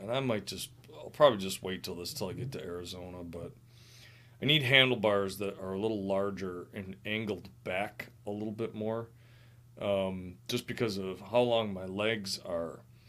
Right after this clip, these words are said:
uh, especially when I'm up at speed. I can't really, like, really lean back and, like, sit. So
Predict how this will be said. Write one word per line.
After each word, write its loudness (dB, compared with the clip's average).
uh, -2
especially -4
when -2
I'm -4
up -8
at -10
speed. -4
I -10
can't -2
really, -6
like, -8
really 0
lean -2
back 6
and, -6
like, -4
sit. 2
So 2